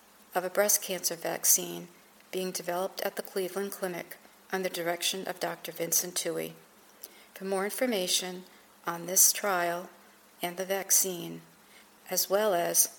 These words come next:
many other resources which can help you through your journey, please visit my website at w w w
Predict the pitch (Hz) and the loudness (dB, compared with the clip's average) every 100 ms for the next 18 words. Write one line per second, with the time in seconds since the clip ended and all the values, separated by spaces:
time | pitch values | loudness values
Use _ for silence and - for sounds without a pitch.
0 | - 185 202 196 202 165 175 185 - 170 | -4 0 2 0 0 -2 2 4 4 4
1 | 165 - - - - - - - - - | 4 4 6 4 4 -6 -20 -20 -20 -20
2 | - - - 190 - - 185 175 170 180 | -20 -20 -12 -4 -2 -2 -4 -4 -6 -6
3 | 175 170 170 160 170 165 165 170 - - | -6 -6 -6 -4 -4 -4 -6 -8 -12 -20
4 | - - 196 208 - 202 202 202 208 185 | -18 -8 -2 2 4 6 4 2 -2 0
5 | 170 165 - 165 160 - - - - - | 0 4 4 2 -4 -12 -20 -8 -6 -2
6 | 165 175 185 185 180 190 180 165 160 160 | -2 -2 -2 -2 -2 -2 0 -2 -4 -8